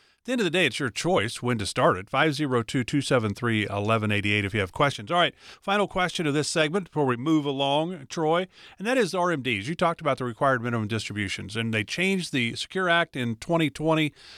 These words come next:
changed the age from seventy and a half to seventy-two. The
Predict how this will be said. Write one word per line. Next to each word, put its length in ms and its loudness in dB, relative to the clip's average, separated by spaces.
changed 380 0
the 320 2
age 260 2
from 100 -8
seventy 280 0
and 40 0
a 40 2
half 80 0
to 80 -8
seventy-two. 800 0
The 120 -4